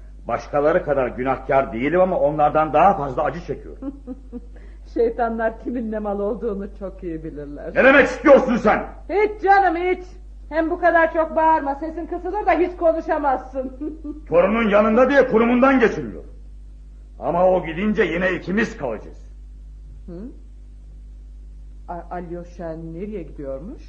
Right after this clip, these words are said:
Speaker 1: Ee, kız kardeşin Matryona'nın yanına.
Speaker 2: Ne işi varmış orada?
Speaker 1: Ressam olan oğlumdan belki resim yapmasını öğrenir de bu haylaz.
Speaker 2: <laughs> Bu icadını beğenmedim.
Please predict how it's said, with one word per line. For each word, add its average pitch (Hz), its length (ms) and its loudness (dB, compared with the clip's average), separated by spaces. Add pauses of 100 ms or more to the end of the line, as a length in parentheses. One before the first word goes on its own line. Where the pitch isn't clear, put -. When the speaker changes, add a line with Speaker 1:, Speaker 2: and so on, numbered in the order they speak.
(140)
Speaker 1:
Ee, 80 260 -18
kız - 160 -18
kardeşin 131 720 -4
Matryona'nın 131 720 -4
yanına. 104 400 -6 (1000)
Speaker 2:
Ne 330 180 -8
işi 262 340 -12
varmış 151 420 -14
orada? 143 340 -14 (400)
Speaker 1:
Ressam 123 460 -8
olan 127 220 -4
oğlumdan 131 520 -2
belki 123 280 -6
resim 117 280 -8
yapmasını 120 460 -4
öğrenir 123 360 -4
de 123 100 -2 (200)
bu 107 120 -6
haylaz. 104 540 -10 (640)
Speaker 2:
<laughs> 156 140 -14
Bu 165 160 -8
icadını 160 640 -10
beğenmedim. 160 600 -10